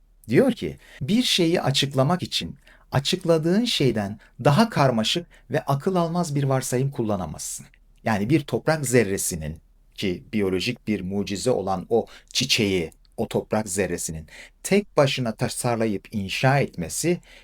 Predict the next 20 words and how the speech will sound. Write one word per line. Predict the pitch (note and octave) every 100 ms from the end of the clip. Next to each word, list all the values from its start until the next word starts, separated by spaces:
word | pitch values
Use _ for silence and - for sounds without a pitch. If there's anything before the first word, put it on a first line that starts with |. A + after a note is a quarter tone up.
| -
çiçeğin | D3 C#3 E3+ F3+ B2+
var | C3 F#3
olmasından | G3 E3 D3+ C#3+ C#3+ C#3 B2
çok | - F#3+ C#3+
daha | C3+ B2
büyük | A#2 -
bir | A2
mucize | G#2 F#2+ F#2 A2+
olurdu | A2+ F2+ F2+ D#3
ki | - D#3+ A3 - _ _ _ _ D3
bu | C#3
durum | F#2+ D3 G3 _ -
mümteni, | A2+ A2+ - A#2 A#2 C3+ -
yani | G2 A2+ G2+
imkansız | - G2+ - A2 G#2+ - F#3 E3 A2 - - -
bir | A2+ G2+ - - -
muhaldir, | G#2 F2+ G2+ F#2 D#2+ D#2+ -
yani | G2+ F#2+ G#2+ A2
akla | G2+ G2 G#2 A2 _ -
aykırıdır. | F2+ F2 F2+ D#2 - -